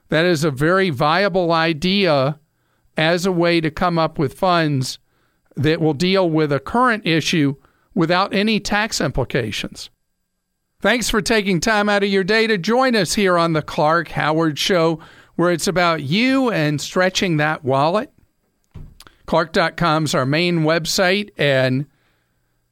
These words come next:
Clark deals dot com. I'm so proud of our team working on Clark Deals as they go through all the sales and try to ferret out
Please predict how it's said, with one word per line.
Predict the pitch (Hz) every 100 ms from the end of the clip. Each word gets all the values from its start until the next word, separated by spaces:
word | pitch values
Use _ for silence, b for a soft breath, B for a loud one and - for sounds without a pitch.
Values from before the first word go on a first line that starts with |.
| _ -
Clark | 196 233 226
deals | 202 165 147
dot | 202 156 151
com. | 170 160 151 147 151
I'm | - 143
so | 127 226 208
proud | - 185 170 165
of | 156 139
our | 151 139 135
team | 131 - 185 165 147 143 -
working | 143 151 185 156
on | 135
Clark | 127 170 143 139
Deals | - 147 135 135 127 123
as | 113
they | 151 135 - b b b b
go | 135 170 170
through | 160 180 165 151
all | 160 143 160 170 165
the | 135
sales | - - 165 165 156 143
and | 147
try | - 170
to | 156
ferret | - 196 170 165 160
out | 151 143